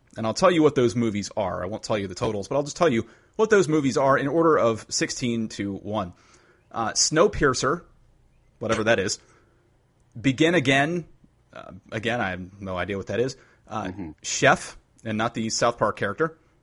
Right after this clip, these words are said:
Speaker 2: Bummer.
Speaker 1: The, the Jon Favreau movie, I think. Uh, maybe.
Speaker 2: No, the
Speaker 1: Uh, X-Men, Days of Future Past.
Speaker 2: Okay.
Speaker 1: Uh,
Speaker 2: Uh, uh, th-, th-,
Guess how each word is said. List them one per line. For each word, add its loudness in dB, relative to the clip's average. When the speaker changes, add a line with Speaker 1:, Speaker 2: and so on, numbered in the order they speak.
Speaker 2:
Bummer. -8
Speaker 1:
The, -8
the -4
Jon -4
Favreau 2
movie, -4
I -10
think. -10
Uh, -8
maybe. -6
Speaker 2:
No, -16
the -20
Speaker 1:
Uh, -2
X-Men, 0
Days 2
of -8
Future -2
Past. 2
Speaker 2:
Okay. -2
Speaker 1:
Uh, -12
Speaker 2:
Uh, -8
uh, -2
th-, -12
th-, -10